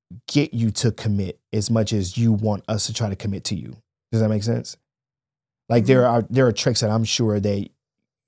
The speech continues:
Speaker 1: women have within your, your atmosphere that, that you all speak, you know, in, in, in
Speaker 2: <laughs>
Speaker 1: educate each other on. <coughs>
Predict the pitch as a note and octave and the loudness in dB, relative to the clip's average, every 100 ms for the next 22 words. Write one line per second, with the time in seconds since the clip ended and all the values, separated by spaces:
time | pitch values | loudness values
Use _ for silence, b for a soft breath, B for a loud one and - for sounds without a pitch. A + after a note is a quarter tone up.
0 | - A2 A#2+ A2+ A2 G#2+ G2+ A2 G#2 G2 | -6 2 4 6 4 2 0 -2 -2 0
1 | G#2+ G#2+ G#2 G2+ A2+ A2 G#2 G#2 G2 - | 0 0 0 2 2 0 -2 -4 -6 -8
2 | G#2+ G#2 - G#2 G2+ G2 - G2 G2+ A2+ | -6 -6 -4 -4 -4 -6 -8 -8 -8 -4
3 | G#2+ G2+ G2 - _ _ - - A2 - | -4 -4 -6 -10 _ _ -10 -4 -6 -6
4 | - - G2+ E2 D#2 - E2+ E2+ - D#2+ | -14 -10 -10 -10 -14 -16 -12 -12 -10 -10
5 | D#2 D2+ - D2+ C2+ C2 - _ _ _ | -10 -12 -12 -14 -14 -18 -20 _ _ _
6 | F3+ - B3+ C#3 C3 C#3 A#2 C3 A2+ A2 | -8 0 6 6 6 4 4 4 2 4
7 | G#2 G#2 - | 2 2 2